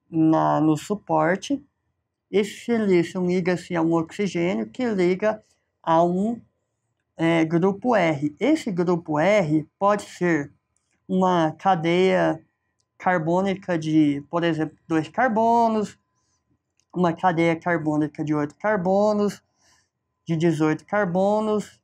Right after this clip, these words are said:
et cetera. Então, pessoal, é, nesse caso, nós dizemos que a fase estacionária está ligada ao suporte.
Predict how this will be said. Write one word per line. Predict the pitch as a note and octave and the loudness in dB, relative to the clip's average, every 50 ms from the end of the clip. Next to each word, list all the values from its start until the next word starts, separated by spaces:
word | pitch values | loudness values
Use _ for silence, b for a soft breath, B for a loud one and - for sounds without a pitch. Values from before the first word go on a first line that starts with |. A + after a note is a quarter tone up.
| _ _ | _ _
et | F#3+ F#3 F#3 | -4 -4 -4
cetera. | - - - F3 D#3 D3 C#3 C#3+ - D3 C#3+ C#3+ C#3 - _ _ _ _ _ _ _ _ - | -4 -8 -4 -2 -2 -2 -2 -4 -6 -10 -10 -10 -12 -12 _ _ _ _ _ _ _ _ -4
Então, | D3 D3 D3 - F#3+ A3+ B3+ A#3 F3 | -4 -4 -2 0 0 0 0 0 -2
pessoal, | - F3 D#3+ - - D#3+ D3+ C#3+ C3+ D3 - _ _ _ _ _ _ _ _ _ - | -4 -6 -6 -6 -4 -4 -4 -4 -4 -6 -12 _ _ _ _ _ _ _ _ _ -4
é, | E3 D3+ D3+ D#3 - - | -2 0 0 0 -2 0
nesse | E3 F3 G3 A3+ A3 - G3+ | 0 0 0 0 -2 -6 -10
caso, | - - G3 G3+ G#3+ G3+ F#3+ | -4 0 2 2 2 2 2
nós | F#3+ F#3 D#3+ - | 0 0 0 0
dizemos | G3 F#3 E3 F3+ F#3 F#3+ G3 F#3 - | 0 0 0 0 0 0 -2 -2 -4
que | - - | -2 -2
a | F#3 | -4
fase | F3+ - - F3+ F3+ F3 F3 | -4 -2 0 0 0 0 -2
estacionária | E3+ - - F3+ E3+ - - F3+ F3 D#3+ D#3 D#3+ E3+ F3+ | -4 -4 -4 -4 -4 -2 -2 0 2 4 4 4 4 2
está | F#3 - - - E3+ E3 - - | 0 -2 -2 0 0 0 0 -2
ligada | E3 E3+ F3 F#3 B3 B3 - - F3 E3+ F3 F3+ F3 G3 G3+ G#3 - - | -2 0 2 2 2 0 2 4 4 6 6 4 4 2 0 0 -2 -2
ao | - E3+ F3 | 0 0 0
suporte. | E3+ - - B3+ B3 - - E3 D3+ C#3+ C#3 C#3+ C#3+ - - | 0 -2 -4 -4 -4 -2 -2 0 0 0 0 -2 -6 -12 -18